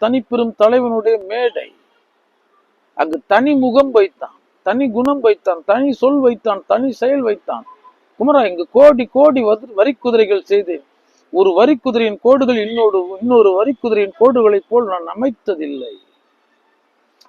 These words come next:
ஒரு மனிதனுடைய முகம் இன்னொரு மனிதனோட நூறு சதம் பொருந்துமாறு நான் படைத்ததில்லை. ஒரு குணம் இன்னொரு குணத்தோடு நான் பொருந்த விடுவதில்லை. இது படைப்பினுடைய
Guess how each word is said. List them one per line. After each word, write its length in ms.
ஒரு 200
மனிதனுடைய 640
முகம் 280
இன்னொரு 300
மனிதனோட 500
நூறு 220
சதம் 320
பொருந்துமாறு 560
நான் 240
படைத்ததில்லை. 720
ஒரு 200
குணம் 320
இன்னொரு 320
குணத்தோடு 640
நான் 220
பொருந்த 340
விடுவதில்லை. 600
இது 280
படைப்பினுடைய 760